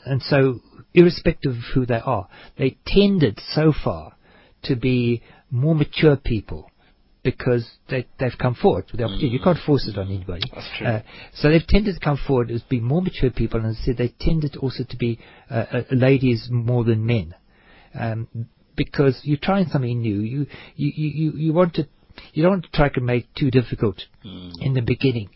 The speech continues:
Speaker 1: Uh, so it's a question of who's got the right spirit. It's difficult enough as it is without trying to force, uh, someone to become an entrepreneur,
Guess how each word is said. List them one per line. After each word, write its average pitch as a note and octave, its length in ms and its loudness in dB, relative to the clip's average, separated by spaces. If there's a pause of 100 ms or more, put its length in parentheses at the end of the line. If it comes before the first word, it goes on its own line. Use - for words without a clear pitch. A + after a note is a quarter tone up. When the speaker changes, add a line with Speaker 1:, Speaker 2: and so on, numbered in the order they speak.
(400)
Speaker 1:
Uh, A2+ 300 -4 (200)
so D3 420 0
it's C#3+ 180 -4
a - 40 -14
question E3 280 -2
of C3+ 160 0
who's E3 200 2
got E3+ 160 0
the C3+ 80 2
right B2 220 2 (100)
spirit. C#3+ 400 4 (560)
It's B2 140 -6
difficult G3+ 340 2
enough B2 180 2
as A2 140 -4
it G#2+ 140 0
is B2 180 2
without A#2 300 0
trying B2 160 0
to A2+ 100 -4 (100)
force, C3 340 0 (420)
uh, G#2+ 240 -4
someone A#2+ 300 0
to A#2 60 -2
become A2+ 300 -2
an A2 100 0
entrepreneur, A2 520 -2